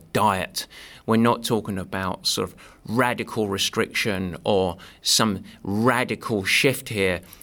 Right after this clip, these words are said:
This is about behavior change, mindset change,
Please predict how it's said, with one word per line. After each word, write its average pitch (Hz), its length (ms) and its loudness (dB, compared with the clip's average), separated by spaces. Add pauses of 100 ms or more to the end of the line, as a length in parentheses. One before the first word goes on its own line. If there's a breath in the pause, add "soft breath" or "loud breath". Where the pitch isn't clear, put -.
(140 loud breath)
This 127 240 4
is 117 100 2
about 101 540 -2
behavior 110 540 0
change, 104 640 -4 (320 soft breath)
mindset 104 680 2
change, 95 720 -4